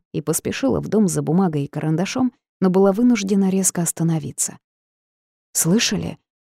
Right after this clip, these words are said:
Свистит. Что-то рано он сегодня». «Думаешь, уже кто-то пришел?» «Не знаю», пожала плечами и рванула в дом, на ходу проговорив: «Список все равно составлю».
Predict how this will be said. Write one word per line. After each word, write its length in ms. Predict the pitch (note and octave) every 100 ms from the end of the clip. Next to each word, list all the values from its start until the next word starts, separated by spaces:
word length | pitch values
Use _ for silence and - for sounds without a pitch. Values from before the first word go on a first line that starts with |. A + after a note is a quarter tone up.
| _
Свистит. 680 | - C#3 C#3 - F#3 G#3+ - _ _ _ -
Что-то 380 | - F3 D#3+ D#3
рано 320 | E3 A3+ D#3+
он 160 | C#3
сегодня». 600 | C3+ - D#3 D3+ C#3 D#3+ - _ _ _ _ _ _ -
«Думаешь, 460 | D#3 D#3 D3 D3 -
уже 240 | D3 D#3
кто-то 340 | - E3 D#3 E3
пришел?» 480 | E3+ D#3+ A#3+ B3+ - _ _ _ _ -
«Не 200 | D#3 C#3+
знаю», 480 | C#3+ C#3+ D3 F#3 - _ _ _ _ -
пожала 380 | D3 C#3+ C#3+ C#3
плечами 580 | C#3+ C#3+ G3 G3 E3 - _
и 100 | F#3
рванула 420 | F3 E3+ G#3 G3+ D3+
в 100 | C#3+
дом, 240 | B3 G#3
на 120 | D3+
ходу 280 | - E3 A3
проговорив: 720 | G3+ F#3 F#3 G3 F#3+ D#3 - _ _ _ _ _ -
«Список 500 | - G3 G3 G3 -
все 220 | - F#3+
равно 320 | F#3 F3 G3+
составлю». 640 | F#3+ D#3+ - C3+ - -